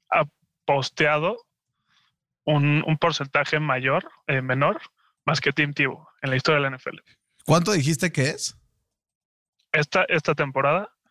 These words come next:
Speaker 1: de cuarenta y tres punto tres.
Speaker 2: Históricamente.
Speaker 1: En terceras y cuartas oportunidades. Históricamente, o sea, en una temporada, Tim Tebow con el cuarenta y dos, güey.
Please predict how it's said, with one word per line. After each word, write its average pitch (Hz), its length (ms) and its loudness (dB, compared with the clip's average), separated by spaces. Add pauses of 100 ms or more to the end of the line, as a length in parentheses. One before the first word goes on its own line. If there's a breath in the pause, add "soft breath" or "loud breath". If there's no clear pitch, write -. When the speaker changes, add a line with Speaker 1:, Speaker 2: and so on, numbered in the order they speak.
(520)
Speaker 1:
de 139 140 0
cuarenta 135 380 0
y 135 60 0
tres 156 240 0
punto 147 320 -4
tres. 131 400 -2 (100)
Speaker 2:
Históricamente. 117 560 2
Speaker 1:
En 127 60 0
terceras 151 340 0
y 143 40 0
cuartas 139 300 -2
oportunidades. - 680 -8 (720)
Históricamente, 151 840 0
o - 100 -8
sea, 135 120 -12
en 135 80 -8
una 156 120 2
temporada, 143 580 0 (180)
Tim 147 180 -4
Tebow 165 420 0 (180)
con 156 200 -2
el 135 100 -4
cuarenta 135 380 0
y 135 40 2
dos, 135 220 -2
güey. - 140 -20